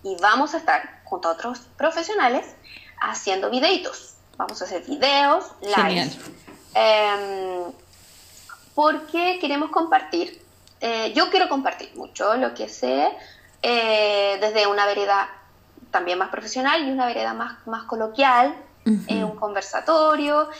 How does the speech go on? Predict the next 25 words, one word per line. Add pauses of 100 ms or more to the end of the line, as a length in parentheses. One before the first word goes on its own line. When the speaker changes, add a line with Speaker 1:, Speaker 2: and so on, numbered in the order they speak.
(260)
Speaker 1:
eh,
para
que
la
gente
también
vaya
conociéndola.
El,
el
público, (800)
eh,
que,
que
no,
no,
quizás
no
es
del
área
de
la
salud, (180)
obviamente.